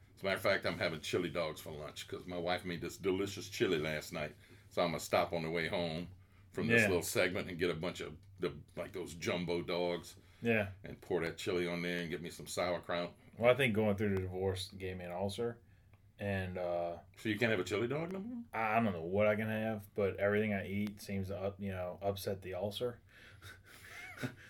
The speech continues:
Speaker 1: Well,
Speaker 2: It's like I have that thing
Speaker 1: try
Speaker 2: in the
Speaker 1: Play-Doh.
Speaker 2: stomach. It's like, uh, remember Spaceballs with the thing that popped out of the stomach, that
Speaker 1: Yeah.
Speaker 2: little alien? <laughs> I feel like I have that, and if he doesn't like what I eat, he spits it out. And
Speaker 1: Well, what, what,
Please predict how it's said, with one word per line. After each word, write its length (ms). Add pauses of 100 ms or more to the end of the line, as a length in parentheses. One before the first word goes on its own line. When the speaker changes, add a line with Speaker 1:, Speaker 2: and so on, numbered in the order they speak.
(300)
Speaker 1:
Well, 380 (720)
Speaker 2:
It's 120
like 140
I 80
have 160
that 180
thing 100
Speaker 1:
try 160
Speaker 2:
in 40
the 80
Speaker 1:
Play-Doh. 260
Speaker 2:
stomach. 300 (160)
It's 140
like, 100 (100)
uh, 200
remember 260
Spaceballs 720
with 100
the 80
thing 200
that 120
popped 240
out 120
of 60
the 80
stomach, 380
that 100
Speaker 1:
Yeah. 100
Speaker 2:
little 160
alien? 460
<laughs> 40
I 60
feel 220
like 160
I 60
have 240
that, 240
and 80
if 120
he 80
doesn't 260
like 220
what 120
I 120
eat, 200
he 80
spits 360
it 80
out. 240
And 120
Speaker 1:
Well, 140
what, 260
what, 300